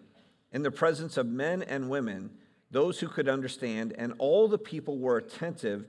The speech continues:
to the book of the law. Ezra the scribe t-, stood at a wooden podium,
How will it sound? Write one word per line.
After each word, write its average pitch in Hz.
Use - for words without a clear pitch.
to 117
the 113
book 110
of 104
the 107
law. 107
Ezra 135
the 123
scribe 131
t-, -
stood 127
at 120
a 113
wooden 117
podium, 127